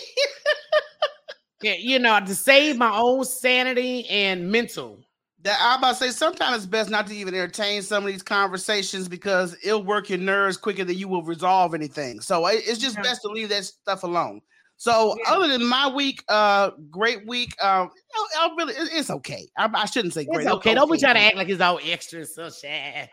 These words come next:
Speaker 2: I just re-, corrected myself. If I don't need you correcting me for me,
Speaker 1: Oh,
Speaker 2: I
Speaker 1: I'm
Speaker 2: said
Speaker 1: gonna,
Speaker 2: it was
Speaker 1: I'm not
Speaker 2: okay.
Speaker 1: correcting you. I'm just intervening.
Speaker 2: Don't intervene then. I,
Speaker 1: Ah!
Speaker 2: I, I made, I, I, I took it back and I put a, the actual statement out there, Heifer. Why you always starting with me?
Speaker 1: You started first.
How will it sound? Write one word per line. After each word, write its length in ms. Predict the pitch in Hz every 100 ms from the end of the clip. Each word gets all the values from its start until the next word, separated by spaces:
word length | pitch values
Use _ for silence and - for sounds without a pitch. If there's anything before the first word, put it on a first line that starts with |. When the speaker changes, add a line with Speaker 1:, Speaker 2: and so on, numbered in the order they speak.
| -
Speaker 2:
I 160 | -
just 420 | 226 240 220 175
re-, 120 | 190 208
corrected 440 | - 254 254 220
myself. 400 | 202 185 233 202
If 140 | 208 196
I 80 |
don't 180 | 214 247
need 200 | 240 226
you 60 | 202
correcting 420 | 220 208 190 180
me 120 | 185
for 140 | 180 185
me, 120 | 196
Speaker 1:
Oh, 20 |
Speaker 2:
I 160 | 262 226
Speaker 1:
I'm 100 | 294
Speaker 2:
said 60 | 339
Speaker 1:
gonna, 140 | 208
Speaker 2:
it 40 | 202
was 160 | 190 -
Speaker 1:
I'm 120 | 269
not 100 | 330
Speaker 2:
okay. 160 | - 285
Speaker 1:
correcting 300 | 294 294 262
you. 100 | 214
I'm 160 | 214 262
just 160 | 202
intervening. 720 | 220 170 160 175 202 123 87 - _ _ _ _ 170
Speaker 2:
Don't 200 | 233 240
intervene 540 | 220 185 208 190 151
then. 320 | 135 95 92 - _
I, 180 | 151 185
Speaker 1:
Ah! 380 | - 370 123 185
Speaker 2:
I, 20 |
I 40 | 196
made, 420 | 202 233 240 - - -
I, 400 | - 180 - 170 135 98
I, 40 |
I 20 | 165 -
took 180 | 302 302
it 120 | 233
back 240 | 233 226
and 100 | 220
I 60 | 180
put 160 | 180 214
a, 60 |
the 360 | 190 170 185 170 196
actual 280 | 226 220 208
statement 420 | 190 220 190 185
out 200 | 180 165
there, 120 | 147 131
Heifer. 320 | 139 135 131 _ - -
Why 80 |
you 180 | 494 523 523
always 180 | 427 -
starting 380 | 262 285 233
with 100 | 190
me? 260 | 160 131 - _ _
Speaker 1:
You 260 | 139 220 240
started 400 | - 190 196 196
first. 840 | 240 247 233 220 208 202 -